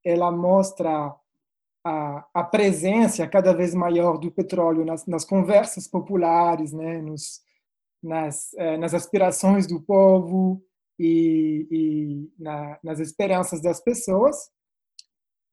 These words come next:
mas é uma música também bem irônica, porque ela, ela coloca o petróleo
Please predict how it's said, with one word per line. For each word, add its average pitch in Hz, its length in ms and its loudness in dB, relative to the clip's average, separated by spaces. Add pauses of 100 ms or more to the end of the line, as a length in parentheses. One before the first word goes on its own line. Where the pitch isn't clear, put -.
(160)
mas 170 300 0
é 202 60 10
uma 220 160 8
música 190 500 6
também 170 720 2 (340)
bem 226 360 6
irônica, 190 840 6 (580)
porque 160 1000 2 (680)
ela, 170 760 4
ela 196 220 6
coloca 226 480 6
o 202 100 2
petróleo 170 760 2